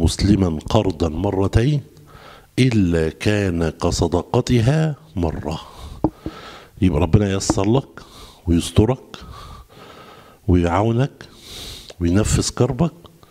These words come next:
ويحسب لك المال اللي انت سلفته مرتين ده كأنك اتصدقت بيه مرة. الأمر الثالث اللي الشرع أمر بيه أصحاب الأموال، إن لو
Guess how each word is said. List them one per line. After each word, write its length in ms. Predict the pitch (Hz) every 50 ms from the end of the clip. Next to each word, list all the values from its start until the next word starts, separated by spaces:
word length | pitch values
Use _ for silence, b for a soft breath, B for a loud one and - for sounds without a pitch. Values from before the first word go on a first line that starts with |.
| B B B B B B B B B -
ويحسب 540 | 92 90 92 - - - - 147 139 113
لك 260 | 110 98 92 87 - -
المال 380 | 90 87 95 107 113 117 107
اللي 140 | 104 98 107
انت 160 | 113 110 -
سلفته 480 | 104 - 104 95 98 120 - - - 107
مرتين 420 | 104 104 98 101 98 - 131 143
ده 100 | 139 139
كأنك 360 | 120 - 113 107 107 110 -
اتصدقت 540 | 101 - - - - - - 101 - - -
بيه 120 | 82 80 78
مرة. 260 | 76 80 - - B B B B B B B B B B - _ B B B B B B B B B B B B B B B B -
الأمر 320 | 107 90 - - 139 143 123
الثالث 420 | 110 - - 123 117 117 110 -
اللي 100 | 87 87
الشرع 500 | - - - 117 110 104 95 85 - -
أمر 200 | 104 104 98 -
بيه 200 | 85 - 98 76
أصحاب 320 | - - - - 110 -
الأموال، 520 | - 87 76 80 87 92 98 104 113 127 127 123 B B B B B B B B B B B B B B B B B B B B B B B B B B -
إن 160 | 104 98 101
لو 240 | 98 98 98 95 95